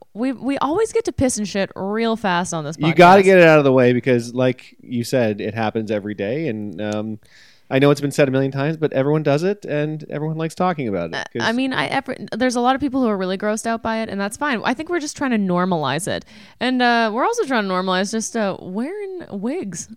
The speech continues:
Speaker 2: Yeah,
Speaker 1: We're
Speaker 2: we're both
Speaker 1: wear-
Speaker 2: wearing wigs right now. It's, um, I mean, it's October twenty-sixth, five days until Hallows
Speaker 1: Hallow-,
Speaker 2: Eve.
Speaker 1: Hallows all Hallows Eve.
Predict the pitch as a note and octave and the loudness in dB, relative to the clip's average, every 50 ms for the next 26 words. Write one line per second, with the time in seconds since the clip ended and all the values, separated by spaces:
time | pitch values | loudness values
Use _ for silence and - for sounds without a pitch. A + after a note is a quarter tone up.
0 | _ - - B2+ B2+ D3 D#3+ F#3+ F#3+ F3+ F#3 F3+ D#3+ D3+ C#3 C3 C#3 D3+ C#3 C3+ | _ -2 2 4 4 6 8 6 6 6 6 6 6 6 6 6 4 4 4 4
1 | C3+ B2 B2 A#2+ A#2+ A#2+ A#2 A#2+ B2 A#2+ A#2 - - - - - - A#2 B2 A#2+ | 4 4 4 4 2 2 4 4 2 2 0 -2 -4 -10 -6 -2 0 2 4 4
2 | A#2+ A#2 A#2 A2+ A2+ - - - A#2 B2 B2 A#2 - - A#2+ - - D3 C3+ C#3 | 4 2 2 -2 -4 -6 -6 -6 -4 -2 -2 -4 -2 -4 -6 -4 -4 -4 -4 -4
3 | - - C#3 B2+ A#2+ - - C3 C3 C3 - - - - C#3+ D3 E3 F#3 F3 D3+ | -4 -4 -4 -4 -4 -4 -2 -2 -2 -2 -4 -10 -2 2 4 4 4 4 2 2
4 | D3 C3 B2+ B2+ C3 C3 B2+ B2+ - - - _ - A#2+ A#2 G#2+ - - B2 A#2 | 2 4 4 4 2 2 0 -4 -10 -14 -16 _ -12 -10 -10 -10 -8 -6 -4 -2
5 | A2+ G#2+ G#2+ A2 - - _ _ _ _ _ _ _ - C3 C3 C3+ C3+ C3+ B2+ | 0 0 -2 -4 -6 -8 _ _ _ _ _ _ _ -10 -8 -6 -2 0 0 0
6 | B2 A#2+ E3+ - B2 C3+ C3 A2+ G2+ F#2 F#3 F#3 G3 G3 F#3+ F#3+ F3+ - _ _ | 0 0 -2 -4 -4 -4 -4 -4 -4 -2 0 0 0 0 0 -2 -4 -8 _ _
7 | _ _ _ - - G3 G#3 A3 A#3 A#3 A#3+ G3 F3 G3+ G#3 G#3 G3+ G3+ G3+ G3+ | _ _ _ 0 2 4 6 6 6 6 4 2 2 2 4 4 6 6 4 4
8 | F#3+ F3+ - F#3 F3+ F3 E3 E3+ | 2 0 -2 -2 -2 -2 -2 -4